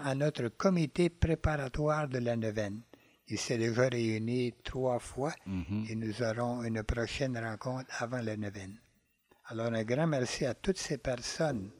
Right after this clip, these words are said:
Speaker 1: qui collaborent à préparer la neuvaine.
Speaker 2: Et puis peut-être remercier le Père Laurent qui a accepté volontiers
Speaker 1: Eh oui,
Speaker 2: de,
Speaker 1: très
Speaker 2: de, d'animer.
Speaker 1: volontiers. Oui, oui.
Speaker 2: Donc,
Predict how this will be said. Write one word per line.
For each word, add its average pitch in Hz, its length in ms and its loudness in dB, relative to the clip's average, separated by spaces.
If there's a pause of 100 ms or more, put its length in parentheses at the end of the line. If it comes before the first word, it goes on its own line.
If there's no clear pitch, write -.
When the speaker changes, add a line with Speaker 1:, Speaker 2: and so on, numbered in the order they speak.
(300)
Speaker 1:
qui - 160 -12
collaborent 127 680 2 (280)
à 107 100 -6
préparer 135 580 2
la 113 160 -2
neuvaine. 104 320 -6 (800)
Speaker 2:
Et 113 100 4
puis - 160 2
peut-être 117 540 10
remercier 110 560 8
le 107 120 8
Père 107 260 6
Laurent 110 540 10
qui 107 200 6
a 107 60 12
accepté 110 520 2
volontiers 110 720 8 (280)
Speaker 1:
Eh 117 180 2
oui, 113 320 2 (180)
Speaker 2:
de, 104 160 6
Speaker 1:
très 147 360 8
Speaker 2:
de, 147 100 6
d'animer. 101 240 10
Speaker 1:
volontiers. 107 360 8 (280)
Oui, 107 160 -6 (180)
oui. 101 80 -8 (440)
Speaker 2:
Donc, 131 360 10